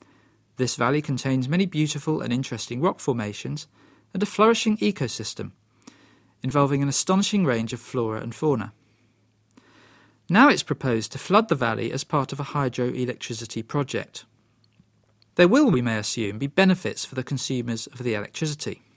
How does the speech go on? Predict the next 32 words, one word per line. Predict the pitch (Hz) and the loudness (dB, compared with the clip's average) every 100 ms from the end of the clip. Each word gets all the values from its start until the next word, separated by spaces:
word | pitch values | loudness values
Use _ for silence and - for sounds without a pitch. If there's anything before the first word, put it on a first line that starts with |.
| _ _ _ _ - _ _ _ _ _ _ _ _ | _ _ _ _ -20 _ _ _ _ _ _ _ _
But | - | 0
there'll | 147 147 | 4 6
be | 165 | 6
losses | 190 208 - 107 - | 6 4 2 -2 -4
to | - | -4
those | 135 135 131 | 2 2 2
who | |
enjoy | 127 127 117 | 0 2 0
visiting | 107 120 123 120 | 0 -4 -4 -4
the | 110 | -4
valley | 110 117 151 160 _ _ - | -2 0 0 -2 _ _ -8
and | 135 | -8
to | |
the | 113 | -6
sentient | 110 117 107 113 107 | -6 -6 -6 -6 0
beings, | 143 151 147 - _ _ _ _ - | 2 4 0 -6 _ _ _ _ -8
the | |
animals, | 107 120 120 113 - _ _ _ _ | -6 -4 -4 -6 -10 _ _ _ _
that | - 110 | -10 -8
inhabit | 110 151 139 | -2 -2 -2
it. | - - _ _ _ _ _ _ _ _ _ _ _ _ _ - | -6 -12 _ _ _ _ _ _ _ _ _ _ _ _ _ -8
According | - 302 220 | 4 6 6
to | 139 | 2
shallow | - 247 170 | 0 2 2
ecology, | 104 110 104 120 120 _ _ - | 0 -6 -6 -6 -6 _ _ -4
these | 131 190 185 | 4 4 6
are | |
the | 208 185 | 4 4
only | 131 | 2
things | 120 101 98 | -2 -6 -8
that | - | -10
matter. | 120 131 - 107 | -6 -6 -6 -14